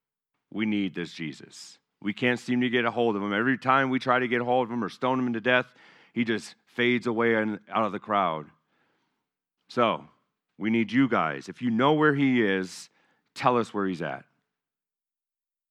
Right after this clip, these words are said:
And that's why they're sitting in the, in the temple and in Jerusalem saying, "Is he gonna show up?" If he shows up,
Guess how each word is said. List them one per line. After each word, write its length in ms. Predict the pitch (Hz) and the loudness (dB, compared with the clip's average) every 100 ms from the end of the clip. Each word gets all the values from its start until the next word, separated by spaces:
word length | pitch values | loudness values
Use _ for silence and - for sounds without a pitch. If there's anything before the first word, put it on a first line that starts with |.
| _ - | _ -6
And 100 | 92 | 0
that's 220 | 139 - | 0 2
why 160 | 113 | 0
they're 120 | 110 113 | 0 -4
sitting 360 | - 123 127 | -2 -2 0
in 120 | 123 | 0
the, 140 | 113 107 _ | -2 -4 _
in 100 | 120 | -4
the 80 | 110 | -4
temple 580 | - 135 127 135 147 143 | -2 -4 -2 -2 -2 -2
and 100 | 101 | -2
in 100 | 101 | -4
Jerusalem 520 | 98 117 143 - 117 | -2 -2 -2 -4 -8
saying, 360 | - 139 127 107 _ _ _ | -4 -2 -2 -6 _ _ _
"Is 160 | - - | -14 -6
he 120 | 160 | -4
gonna 180 | 202 165 | -4 -4
show 300 | - 101 82 | -2 -2 0
up?" 300 | 104 - - _ _ _ _ _ _ _ _ _ _ _ _ _ _ _ _ _ _ _ _ _ | -4 -6 -16 _ _ _ _ _ _ _ _ _ _ _ _ _ _ _ _ _ _ _ _ _
If 140 | 202 | -6
he 120 | 190 233 | -2 0
shows 340 | 226 170 123 | 2 2 2
up, 340 | 160 - - | 2 2 -2